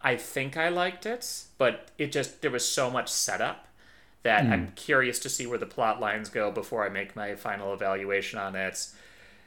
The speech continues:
Speaker 1: What If I could not get into. Like,
Speaker 2: Yeah.
Speaker 1: I was really, really disappointed in that because I love the What If comics, but that one, I just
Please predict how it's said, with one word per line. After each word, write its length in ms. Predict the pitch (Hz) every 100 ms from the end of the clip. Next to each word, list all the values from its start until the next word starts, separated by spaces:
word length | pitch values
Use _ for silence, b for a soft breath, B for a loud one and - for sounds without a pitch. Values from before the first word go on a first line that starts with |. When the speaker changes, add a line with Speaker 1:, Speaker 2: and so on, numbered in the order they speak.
| b - - 131
Speaker 1:
What 220 | 127 175 233
If 720 | 139 147 151 151 - - - - -
I 100 | -
could 300 | 147 - 143
not 260 | 123 110 104
get 160 | 113 101
into. 640 | 98 95 - - 135 143 B B -
Like, 240 | 120 107
Speaker 2:
Yeah. 100 | -
Speaker 1:
I 60 | 131
was 220 | 143 -
really, 520 | 131 127 139 139 123
really 260 | 107 110 104
disappointed 580 | 101 - - 107 92 92
in 120 | 95
that 200 | 98 95
because 180 | 107 117
I 80 | 110
love 300 | 113 117 117
the 80 | 113
What 200 | 104 98
If 140 | 98
comics, 580 | - 98 87 87 - -
but 320 | - 95 90 B B B -
that 460 | 107 113 117 123 123
one, 320 | 113 110 107
I 140 | 101 101
just 260 | 107 95